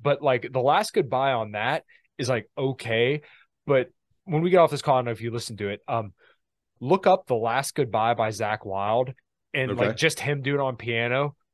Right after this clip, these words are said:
Speaker 1: That is, like, one of the most beautiful fucking things you'll ever,
Speaker 2: Oh,
Speaker 1: it's
Speaker 2: man,
Speaker 1: so
Speaker 2: speaking of
Speaker 1: good.
Speaker 2: that, In This River at Dimebag's
Speaker 1: <laughs> Yeah.
Speaker 2: funeral.
Speaker 1: Yeah.
Speaker 2: Oh my gosh, man.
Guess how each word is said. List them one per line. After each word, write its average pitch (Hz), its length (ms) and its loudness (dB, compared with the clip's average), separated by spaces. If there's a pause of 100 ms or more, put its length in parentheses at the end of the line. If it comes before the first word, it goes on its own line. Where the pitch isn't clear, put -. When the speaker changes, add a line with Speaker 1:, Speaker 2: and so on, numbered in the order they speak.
(720)
Speaker 1:
That 139 320 4
is, 135 300 -2
like, 113 340 -2
one 131 260 -4
of 113 60 -4
the 117 100 -6
most 107 260 -6
beautiful 123 760 -6
fucking 104 480 -6
things 98 260 -12
you'll 110 180 -10
ever, - 140 -2
Speaker 2:
Oh, 123 220 6
Speaker 1:
it's 107 180 4
Speaker 2:
man, 120 220 2
Speaker 1:
so 185 160 6
Speaker 2:
speaking 156 300 8
of 110 100 2
Speaker 1:
good. 110 80 2
Speaker 2:
that, 120 280 2 (340)
In 147 200 2
This 147 200 2
River 131 460 0
at 107 140 -4
Dimebag's 110 280 -2
Speaker 1:
<laughs> - 100 6
Yeah. 110 40 0
Speaker 2:
funeral. 127 460 -6 (300)
Speaker 1:
Yeah. 98 240 -10 (220)
Speaker 2:
Oh 135 420 6
my 104 180 -2
gosh, 104 720 0
man. 87 260 -10